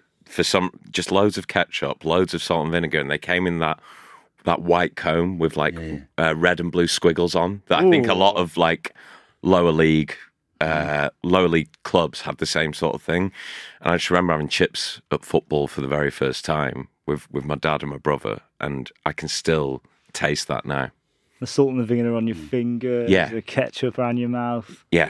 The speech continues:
Speaker 3: But
Speaker 1: and then
Speaker 3: you
Speaker 1: just licking the ketchup off your finger at the, at the bottom.
Speaker 2: Oh, yeah.
Speaker 1: Yeah, just classic.
Speaker 3: About you, Big Dog?
Speaker 2: Probably the bratwurst and the sausages we had outside Cologne before. Um, admittedly, we had more than we should have done because the game got abandoned,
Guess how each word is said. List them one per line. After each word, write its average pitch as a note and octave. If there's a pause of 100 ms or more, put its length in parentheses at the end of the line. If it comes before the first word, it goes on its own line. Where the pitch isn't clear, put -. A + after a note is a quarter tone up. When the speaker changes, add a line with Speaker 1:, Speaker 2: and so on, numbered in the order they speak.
Speaker 3:
But B2+
Speaker 1:
and F2
then G2+
Speaker 3:
you -
Speaker 1:
just A2
licking G2
the D#2+
ketchup -
off D2+
your D#2
finger D#2
at C#2+
the, -
at C#2
the D2+
bottom. F#2
Speaker 2:
Oh, G2
yeah. D#2 (280)
Speaker 1:
Yeah, D2+
just -
classic. - (560)
Speaker 3:
About A#2+
you, C3+
Big A#2
Dog? C3 (380)
Speaker 2:
Probably G#2
the F2
bratwurst F#2
and E2+
the E2
sausages E2+
we E2
had D#2+
outside D#2+
Cologne D#2+ (400)
before. D#2
Um, D2+ (360)
admittedly, G#2
we F#2
had F#2
more F#2
than F2
we E2+
should F#2+
have E2+
done D2
because C#2+
the D#2+
game D#2+
got D2
abandoned, C#2+